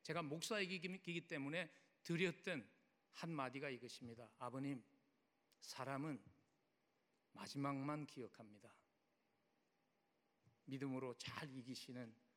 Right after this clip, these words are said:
아버지 되기를 제가 기도하겠습니다. 부탁을 드린 적이 있습니다. 여러분, 환경 때문에 감사를 빼앗기지 않을 수 있는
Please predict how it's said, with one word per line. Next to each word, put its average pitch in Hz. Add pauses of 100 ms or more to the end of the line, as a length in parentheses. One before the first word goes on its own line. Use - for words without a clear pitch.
(160)
아버지 120
되기를 107 (680)
제가 104
기도하겠습니다. 107 (680)
부탁을 117
드린 110
적이 107
있습니다. 104 (1600)
여러분, 156 (1300)
환경 160
때문에 123 (1300)
감사를 175 (440)
빼앗기지 160
않을 120
수 -
있는 110